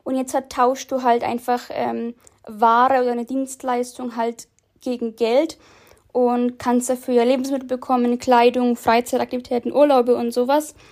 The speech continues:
Und dieser Perspektivwechsel kam für mich einfach dann auf, ähm, Bali,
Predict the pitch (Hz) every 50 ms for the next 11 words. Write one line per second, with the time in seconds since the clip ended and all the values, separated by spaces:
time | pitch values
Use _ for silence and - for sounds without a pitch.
0 | - - - - - _ _ - 254 247 247 240 240 240 247 - 254 254 - 254
1 | 247 254 - 240 240 - - 311 302 330 339 339 - - 233 226 - - - 262
2 | 247 247 - - 240 240 247 247 247 262 254 254 - - 247 240 247 240 - 240
3 | 240 233 - 233 226 220 226 220 - - - - 233 226 214 214 214 214 220 -
4 | _ _ _ _ _ _ _ _ _ _ _ _ _ _ - 240 _ - 220 208
5 | 208 214 226 247 269 294 330 339